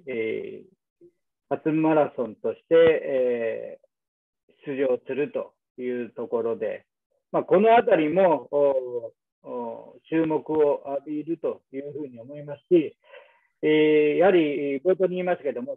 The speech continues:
新人の登竜門と言われる別大マラソンですので、えー、やはり、えー、大きな、あ、飛躍、または、あ、こんな選手が、あ、来たというような、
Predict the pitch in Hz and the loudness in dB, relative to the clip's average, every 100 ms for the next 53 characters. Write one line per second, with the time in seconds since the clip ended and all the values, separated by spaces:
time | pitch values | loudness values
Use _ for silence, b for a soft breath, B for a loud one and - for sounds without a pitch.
0 | - 185 185 185 180 175 170 185 180 185 | -10 -8 -4 -4 -4 -4 2 2 4 4
1 | 156 131 110 110 101 _ - 143 143 143 | 2 -6 -12 -16 -16 _ -4 2 4 4
2 | 139 123 131 - 139 147 147 143 139 123 | 0 -2 -4 -6 -6 -4 -2 -4 -8 -10
3 | - 113 104 107 - 113 110 156 123 - | -14 -20 -14 -14 -14 -14 -4 0 0 -4
4 | _ _ _ _ 123 120 113 110 107 110 | _ _ _ _ -4 0 0 0 -2 -4
5 | - 165 196 160 127 123 131 123 120 120 | -4 2 4 4 0 -4 -6 -4 -4 -8
6 | _ _ _ _ _ 202 226 - 151 120 | _ _ _ _ _ 0 0 0 -6 -6
7 | 107 127 127 120 139 135 135 131 135 175 | -12 -16 -16 -14 -6 -6 -6 -10 -8 -4
8 | 156 120 110 135 147 190 233 226 220 165 | -4 -6 -12 -16 -4 -2 -2 2 2 4
9 | 165 147 139 139 - 147 - 107 - _ | 4 4 2 -4 -8 -14 -12 -12 -14 _
10 | _ 127 117 113 - 139 143 147 143 139 | _ -2 -2 -2 -6 -4 0 2 2 2
11 | - _ _ b b b 156 127 151 143 | -4 _ _ b b b 2 2 -4 -14